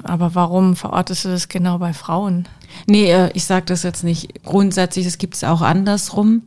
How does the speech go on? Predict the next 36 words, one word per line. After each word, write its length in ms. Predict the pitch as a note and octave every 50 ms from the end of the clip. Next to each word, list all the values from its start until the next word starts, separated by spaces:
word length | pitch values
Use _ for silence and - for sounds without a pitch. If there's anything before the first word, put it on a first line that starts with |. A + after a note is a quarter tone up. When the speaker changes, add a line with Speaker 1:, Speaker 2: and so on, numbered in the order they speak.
| -
Speaker 1:
Mhm. 260 | F#3+ F3+ F3+ F3 F3+ F#3+
Speaker 2:
Aber 180 | E3+ D3+ D#3
in 120 | D#3 E3+ F3
meinen 380 | E3 D#3 D#3 D#3 D#3+ D#3 D#3+
Coachings 760 | D#3+ - F#3 E3+ F3 F3+ - - G3 G3 F#3+ F#3 - - - -
ist 200 | - F3+ E3+ -
es 240 | - D#3 - - -
häufig 520 | - F3 E3 F3 F#3 F#3 - - F#3+ F3 -
von 180 | - F3 E3
der 100 | D#3+ E3+
Konstellation 1200 | E3+ - F#3+ F3+ F3+ E3 - - F3 E3 E3 E3 D#3+ D#3+ - - - D#3+ D#3+ D#3+ D#3+ D#3+ E3 E3 E3 - _ _
so 320 | - - - D#3+ D#3 D3 D3
rum. 420 | - - C3 C#3+ - D3 D3+ C#3+ _ -
Speaker 1:
Mhm. 380 | A3 G3 G3 E3+ F#3 G3 G3+ G3 - -
Speaker 2:
Ich 180 | - E3+ - D#3
weiß 300 | E3+ E3+ F#3 G#3 - -
nicht, 220 | G#3 G3 F3+ -
woran 360 | - F3 E3 - D#3+ E3+ E3 E3
das 240 | D#3 D3+ - - -
liegt, 380 | F#3 A3+ C#4+ E4 - - - A3 G3+ F#3 G#3+ B3+ A#3 C#4+ E4+
<laughs> 400 | - - - - - - - -
aber 220 | - F3+ D#3 D#3+ -
ich 160 | D#3+ - -
vermute, 1040 | - F3 D#3+ D3+ D#3 D#3 D#3+ E3 G3 A#3+ C4+ C#4+ C#4+ C#4 - A3+ G#3+ A3+ C4 F4 F4 - _ _ _ _ -
dass 140 | F#3 F#3 -
es 120 | F#3+ -
zumindest 560 | - - G#3+ A3 A#3+ B3 A#3+ C4 B3 - -
früher 340 | - - - A3+ G#3 G#3 G3
so 200 | F3+ - F3 E3
war, 160 | E3 E3 F3+ F3
heute 240 | F#3+ F#3+ G3 -
vielleicht 400 | - - G#3+ G3+ G3+ G#3+ G#3 -
nicht 280 | - F#3+ F#3 - - -
mehr, 260 | E3+ E3 E3+ F#3+ G#3 - - - - - - - - -
dass 220 | - F#3+ F3 -
früher, 500 | - - - G#3 G3+ G3+ G3+ G3+ G3+ F#3